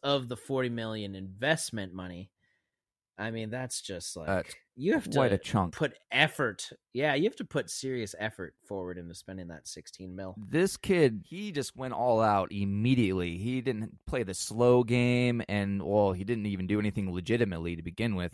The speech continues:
Speaker 2: But if he had and done it, done everything by the books and made this legitimate, he could have been well off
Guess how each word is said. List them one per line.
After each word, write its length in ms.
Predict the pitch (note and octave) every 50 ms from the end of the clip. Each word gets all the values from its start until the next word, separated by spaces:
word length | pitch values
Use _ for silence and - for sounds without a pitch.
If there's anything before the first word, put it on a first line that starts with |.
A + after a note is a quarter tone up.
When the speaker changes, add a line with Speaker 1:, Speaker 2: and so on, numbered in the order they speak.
| - -
Speaker 2:
But 180 | F#2 F2+ E2+ - _ _ - _ _ _ _ _ _ _ _ _ _ _ _ _ -
if 160 | F3+ F#3 -
he 140 | F3+ C#3 A2
had 640 | F#2+ G2+ C3 D#3 G3 E3+ A#2 G#2 G2+ G#2 G#2+ C3 C3 - _ _ _ _ _ _ -
and 180 | B2 A#2+ A2
done 200 | G2 C#3 D3 C#3
it, 100 | C#3+ - - - - - A#2+
done 180 | C#3+ C#3 C#3 -
everything 520 | - C#3+ C#3+ D3+ D3 - - D3+ C#3 C3
by 160 | A#2 B2 B2 A#2
the 80 | G#2+
books 580 | F#2 F2 - C3 C#3 D#3 - - - - - - -
and 160 | A2 G2+ G#2
made 140 | A2+ B2 B2+
this 140 | B2 A#2 -
legitimate, 560 | A2 G2+ F2+ G2+ A#2 B2 C#3+ D3+ D#3+ D3+ - _ _
he 280 | - - B2 C#3 D3+ E3 -
could 140 | - E3+ D3+
have 120 | D3+ B2
been 300 | A2+ C#3 C#3 C#3 C3 A#2
well 260 | F#2 G#2 A2+ A#2+ A#2 A#2+
off 540 | C3 C3+ G#2 G2 G#2 G#2+ - - - -